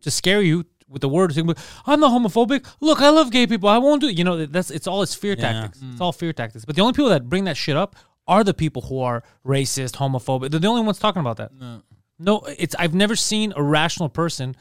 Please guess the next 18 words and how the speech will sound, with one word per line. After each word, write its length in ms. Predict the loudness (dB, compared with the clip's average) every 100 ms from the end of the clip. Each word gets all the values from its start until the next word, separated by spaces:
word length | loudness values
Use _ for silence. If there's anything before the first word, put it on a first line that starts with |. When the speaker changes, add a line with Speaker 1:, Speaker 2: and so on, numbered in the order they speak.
| _ _ _ _ _ _ -8
Speaker 1:
call 420 | 0 4 4 4
Dave 260 | 2 2 2
Chappelle 600 | -2 -2 0 2 0 -2
a 40 |
racist 680 | 0 0 0 0 -2 -4 -4
or 140 | -6 -6
a 80 |
white 280 | -4 -2 -2
supre-, 360 | -2 -4 -4 -4 -20 -4
a 80 | 0
rational 420 | 4 4 4 0
human 220 | 0 0
being 180 | 0 0
would 100 | 2
never 140 | 0 0
bring 160 | 0
that 140 | 2 0
up. 160 | -2